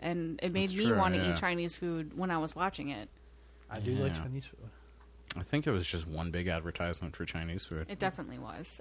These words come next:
Speaker 1: Or donuts.
Speaker 2: But Ben couldn't eat any of it.
Speaker 3: Well, Ben, Ben dies in the, in the first episode.
Speaker 2: Yeah.
Speaker 1: I wanna know, so, so that, that's, uh, there's a couple things. I know that, uh,
Speaker 2: It's actually not in the comics.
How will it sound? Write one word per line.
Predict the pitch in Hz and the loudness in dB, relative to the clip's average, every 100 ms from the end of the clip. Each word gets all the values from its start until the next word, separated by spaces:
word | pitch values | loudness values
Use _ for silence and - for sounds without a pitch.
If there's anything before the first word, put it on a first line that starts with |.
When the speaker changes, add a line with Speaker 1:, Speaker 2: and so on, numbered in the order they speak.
| - | 8
Speaker 1:
Or | 233 | 8
donuts. | 214 220 214 156 - - - - - - - - - - - - - | 10 8 8 2 -2 -8 -12 -14 -20 -20 -20 -20 -20 -20 -20 -10 -4
Speaker 2:
But | 82 | 0
Ben | 82 98 | 0 0
couldn't | - 80 76 | -2 -4 -4
eat | 78 | -4
any | 80 82 | -4 -4
of | 82 82 | -4 -6
it. | - - - - - - - - | -8 -16 -20 -20 -20 -20 -20 -10
Speaker 3:
Well, | 135 120 - | -10 -10 -12
Ben, | 131 139 139 131 131 - - | -8 -2 -2 -2 -4 -8 -12
Ben | 131 143 156 143 | -4 0 2 4
dies | 143 131 120 117 | 4 4 2 0
in | 113 | -2
the, | 123 | -2
in | 117 | -4
the | 113 | -4
first | - 113 - | -6 -6 -6
episode. | 107 - - 65 64 - - - 92 | -8 -8 -14 -14 -16 -12 -12 -10 -10
Speaker 2:
Yeah. | 85 80 80 78 - 214 | -8 -8 -8 -10 -2 4
Speaker 1:
I | |
wanna | 254 427 370 | 8 8 10
know, | 262 262 | 10 8
so, | 233 | 4
so | 233 226 | 6 6
that, | 214 - | 6 6
that's, | 214 262 311 - - | 8 8 8 0 -2
uh, | 220 - | 0 4
there's | 311 | 4
a | 403 | 6
couple | - 339 320 | 6 6 6
things. | 285 226 220 202 | 6 4 4 6
I | 220 | 8
know | 233 254 | 8 8
that, | 262 - - - | 8 6 0 0
uh, | 185 180 170 170 | 4 4 4 6
Speaker 2:
It's | 165 | 6
actually | 143 - 131 | 6 8 8
not | 98 90 85 82 - | 8 6 4 2 0
in | 92 82 | 0 -2
the | - | -2
comics. | 85 82 78 - | -2 -2 -4 -6